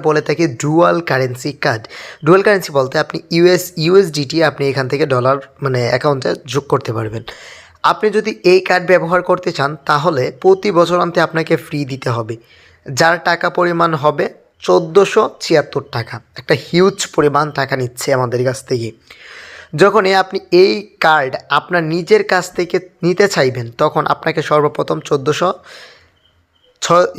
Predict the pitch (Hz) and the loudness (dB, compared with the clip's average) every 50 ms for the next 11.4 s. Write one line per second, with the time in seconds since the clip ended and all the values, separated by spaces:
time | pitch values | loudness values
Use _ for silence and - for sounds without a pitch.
0 | 160 151 - - 180 175 170 175 190 185 185 190 190 196 196 - 185 160 147 - | -10 -10 -4 0 0 0 2 0 -2 -2 -2 0 0 0 0 0 0 0 0 -2
1 | 151 147 - - 165 165 - 143 127 113 127 - 156 156 156 - - 170 - 180 | -4 -4 -2 -2 -2 0 0 -2 -2 -2 -2 -2 0 0 0 0 -2 -2 0 0
2 | 175 180 185 160 180 180 185 190 185 196 208 196 - - - - - - 190 196 | 2 2 4 4 2 2 4 2 2 2 0 -2 -4 -6 -6 -2 0 2 2 2
3 | 190 - - 220 220 220 220 - 160 151 139 - - 175 180 185 190 208 214 208 | 2 2 4 4 4 4 2 -4 -8 -10 -6 -2 0 0 2 2 2 2 2 4
4 | 208 208 208 208 202 185 180 180 185 185 180 180 165 151 - 160 156 156 - - | 4 4 4 4 2 2 0 0 0 -2 -2 -2 -2 0 0 -2 -2 -2 -2 -4
5 | 165 170 190 - - 170 165 - - - 120 113 123 120 110 117 113 - _ - | -4 -4 -2 -2 -2 -2 -2 -2 -6 -10 -6 -4 -4 -4 -4 -8 -14 -16 _ -20
6 | - - - - - - _ _ - 147 156 165 160 - 175 156 175 180 175 220 | -20 -20 -20 -20 -20 -20 _ _ 0 2 4 4 4 2 0 0 0 2 4 4
7 | 233 - - - - _ - - 185 170 160 170 202 196 208 208 208 - 185 180 | 2 2 0 -8 -16 _ 0 0 0 2 2 2 2 4 2 0 0 2 2 2
8 | 180 180 185 170 - 160 151 139 151 139 147 147 139 170 165 - 170 156 160 - | 2 0 -2 -2 0 0 0 0 0 0 -2 -2 -2 -4 -2 0 0 0 0 0
9 | 135 131 123 123 - 160 160 175 190 185 156 135 123 - 123 117 117 113 120 123 | 0 0 0 0 0 -4 -2 0 0 0 0 -2 -4 -6 -6 -6 -4 -4 -4 -6
10 | - - 123 113 113 110 - - - - - - - - - _ _ - 180 175 | -6 -6 -8 -10 -10 -12 -14 -18 -20 -20 -20 -20 -20 -20 -20 _ _ 0 2 2
11 | 208 208 202 185 208 196 208 | 4 2 2 2 2 2 2